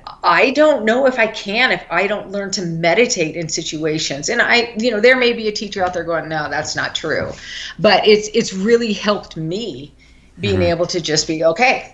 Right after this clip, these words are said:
Speaker 1: I gotta center again. I gotta center for this. I've gotta center for this. I've gotta center for this. How can I mindfully listen? How can I be present? How can I not, you know, escape this uncomfortable situation?" So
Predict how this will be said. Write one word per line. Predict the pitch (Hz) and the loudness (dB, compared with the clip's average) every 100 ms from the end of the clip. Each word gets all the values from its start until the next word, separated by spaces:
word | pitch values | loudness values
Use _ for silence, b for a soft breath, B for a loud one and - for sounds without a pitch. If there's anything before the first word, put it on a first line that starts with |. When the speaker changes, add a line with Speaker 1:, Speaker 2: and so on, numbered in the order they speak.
| - | -6
Speaker 1:
I | 165 | -2
gotta | 165 160 | 0 0
center | - 165 160 180 | -2 -4 -4 -2
again. | 160 180 208 151 | -2 -2 -2 -2
I | 143 | -2
gotta | 156 | -2
center | 147 160 156 | -2 -4 -4
for | 143 156 | -4 -2
this. | 190 214 - | 2 2 2
I've | 147 156 | -2 -2
gotta | 143 | -2
center | 139 135 135 | -2 -4 -6
for | 123 | -8
this. | 143 175 160 147 | 0 0 2 -2
I've | 147 | -6
gotta | 139 | -6
center | - 127 120 | -6 -6 -8
for | 131 | -8
this. | 135 160 - | 2 2 2
How | 143 165 | 2 4
can | 170 160 | 4 2
I | |
mindfully | 156 170 185 180 160 156 156 | 4 4 2 0 -4 -4 0
listen? | 180 185 165 156 B B B | 2 2 0 -4 B B B
How | 190 185 | 2 4
can | 202 160 | 4 0
I | |
be | 156 143 | 0 -4
present? | - 190 175 156 | -2 2 2 0
How | 160 175 | 0 -2
can | 185 | 0
I | 147 | -6
not, | 156 165 185 156 - B B B | -4 0 0 -2 -8 B B B
you | 175 | 0
know, | 165 | 0
escape | - 165 - - 190 185 170 | 0 -4 -4 2 2 2 0
this | 175 165 | -4 -2
uncomfortable | 165 165 180 156 170 151 | -6 -6 -4 -4 -4 -6
situation?" | 156 131 147 131 143 120 - - B B | -6 -6 -8 -6 -6 -6 -8 -16 B B
So | - 190 170 - | 4 6 6 4